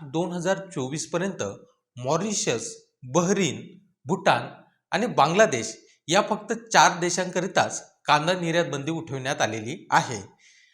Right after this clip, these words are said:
त्यात सुद्धा एकूण चोपन्न हजार सातशे साठ टन इतकाच कांदा एकतीस मार्च दोन हजार चोवीस पर्यंत निर्यात केल्या जाणार आहे. इतक्यापुरतीच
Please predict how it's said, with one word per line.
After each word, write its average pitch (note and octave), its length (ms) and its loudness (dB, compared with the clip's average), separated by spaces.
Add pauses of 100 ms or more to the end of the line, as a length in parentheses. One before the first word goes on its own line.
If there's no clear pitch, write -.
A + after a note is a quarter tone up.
(320)
त्यात G3 240 4
सुद्धा F3+ 420 0 (280)
एकूण F#3 360 -2
चोपन्न G#3 560 -2
हजार G3+ 220 0
सातशे G3+ 840 -2
साठ - 540 2
टन D#3 220 4 (260)
इतकाच A3 420 0
कांदा F#3 380 2 (320)
एकतीस E3 500 -4
मार्च E3+ 300 2 (140)
दोन E3+ 140 -2
हजार E3 220 0
चोवीस D3+ 380 -6
पर्यंत E3+ 340 -4 (340)
निर्यात D3+ 360 -2 (180)
केल्या B2+ 260 0 (280)
जाणार A#2+ 300 0 (180)
आहे. D3 300 2 (340)
इतक्यापुरतीच F3 840 -4